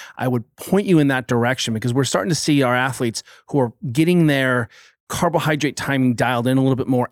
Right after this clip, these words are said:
after they train a little bit better. The second thing that she said was that she's noticed that when she adds in the fuel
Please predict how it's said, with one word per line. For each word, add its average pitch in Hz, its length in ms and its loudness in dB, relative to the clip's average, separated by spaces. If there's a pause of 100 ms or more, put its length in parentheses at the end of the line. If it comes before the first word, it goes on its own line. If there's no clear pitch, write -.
after 139 280 -2
they 127 100 0
train 143 480 0
a 131 60 0
little 135 180 2
bit 113 140 -2
better. 117 320 -2 (600)
The 147 80 0
second 269 300 0
thing 175 100 2
that 143 300 0
she - 180 -2
said 123 320 -2
was 120 240 -2
that 123 260 -4
she's 131 280 -4
noticed 165 420 2
that 143 160 0
when 135 100 2
she - 300 -2
adds 156 340 -2
in 147 260 2
the 120 100 2
fuel 123 720 2